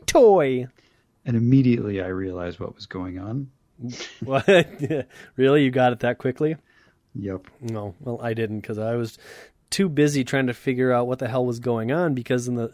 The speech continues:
Speaker 1: original story, we determined that at twenty-one he murdered his father, and shortly after that he built Murder World. But this guy is clearly twelve or thirteen years old. <laughs> And so then,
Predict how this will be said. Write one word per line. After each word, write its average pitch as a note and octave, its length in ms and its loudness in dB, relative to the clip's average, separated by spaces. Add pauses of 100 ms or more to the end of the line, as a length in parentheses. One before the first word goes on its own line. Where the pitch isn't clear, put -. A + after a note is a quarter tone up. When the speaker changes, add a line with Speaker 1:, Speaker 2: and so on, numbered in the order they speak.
(440)
Speaker 1:
original F#3 400 4
story, D3 360 0
we C#3 120 0
determined C#3+ 400 -2
that B2+ 80 2
at B2 140 -4
twenty-one C#3 580 0
he C3 100 0
murdered B2 360 0
his A#2 160 -4
father, A#2+ 400 -2
and A#2 100 -4
shortly B2 400 -6
after C3 260 -4
that G#2+ 120 -10
he A2 80 -6
built A2 220 -6
Murder D3+ 280 -2
World. G#2 280 -8
But G#2+ 120 -8
this - 200 -2
guy A#2 320 0
is C#3 160 -6
clearly F3+ 400 0
twelve C#3 400 -2
or D#3 40 -6
thirteen E3 420 -8
years G3 200 -4
old. B2+ 400 -4
<laughs> - 60 -20 (1300)
And F3 140 0
so G#3 240 6
then, F#3 260 2